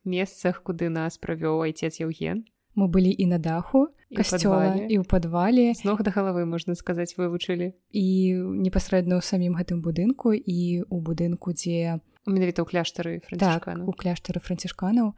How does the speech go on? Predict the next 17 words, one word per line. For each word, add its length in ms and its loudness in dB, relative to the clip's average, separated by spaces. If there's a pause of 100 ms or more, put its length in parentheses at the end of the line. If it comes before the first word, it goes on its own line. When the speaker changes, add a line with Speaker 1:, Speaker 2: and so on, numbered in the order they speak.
(120)
Speaker 2:
Гэта 240 -2
такі 560 -2
цікавы 340 -2
досвед, 600 -4
і 480 -2
вельмі 240 0
цікава 240 -4
паглядзець 560 0
на 320 0
жыццё 560 -6 (400)
людзей, 640 2
якія 400 -2
займаюцца 880 -2 (160)
такімі 420 -6
справамі. 540 -4 (160)
Speaker 1:
Паколькі 320 -6
мы 240 -2